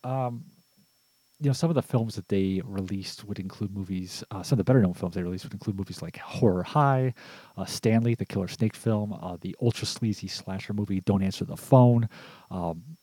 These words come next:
they did a pair of, uh, films with this actor, uh, named Peter Carpenter in the early seventies, uh, Point of Terror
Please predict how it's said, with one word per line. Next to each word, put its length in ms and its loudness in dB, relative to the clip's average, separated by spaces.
they 100 4
did 160 0
a 60 2
pair 260 4
of, 180 2
uh, 220 -6
films 340 4
with 80 -4
this 240 -6
actor, 480 -2
uh, 300 -6
named 300 2
Peter 240 4
Carpenter 480 4
in 80 2
the 60 2
early 180 2
seventies, 580 0
uh, 220 -2
Point 260 6
of 100 -2
Terror 480 2